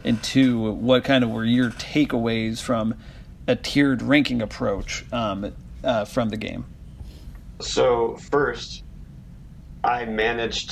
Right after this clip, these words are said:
Speaker 2: to not watch the Portland State Idaho game and watch this instead. It was tough.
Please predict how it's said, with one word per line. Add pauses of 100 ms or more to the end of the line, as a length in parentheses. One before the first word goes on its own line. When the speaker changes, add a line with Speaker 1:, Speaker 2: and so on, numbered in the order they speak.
Speaker 2:
to (180)
not
watch
the
Portland
State
Idaho
game
and
watch
this
instead.
It
was
tough.